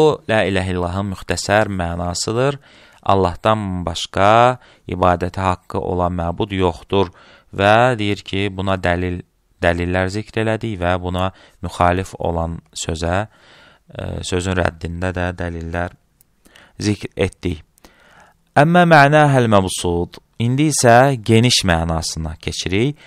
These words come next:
Fə innəl kəlimətə tətəəlləfu min rukneyn, və humə ən-nəfyu vəl-isbət. Bu kəlmə, la ilahə illallah, iki rükundan ibarətdir. Birincisi nəfi, yəni inkar,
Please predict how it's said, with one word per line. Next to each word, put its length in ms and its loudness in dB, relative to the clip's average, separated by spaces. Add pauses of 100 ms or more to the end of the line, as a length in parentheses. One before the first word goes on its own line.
(100)
Fə 300 2
innəl 380 6
kəlimətə 640 2 (140)
tətəəlləfu 800 0
min 180 -2
rukneyn, 540 -8 (560)
və 140 6
humə 320 2 (140)
ən-nəfyu 680 -2
vəl-isbət. 800 -4 (480)
Bu 140 2
kəlmə, 540 2
la 240 2
ilahə 400 0
illallah, 580 2
iki 640 -2
rükundan 760 0 (300)
ibarətdir. 760 0 (380)
Birincisi 580 4
nəfi, 480 2 (140)
yəni 400 0 (340)
inkar, 680 2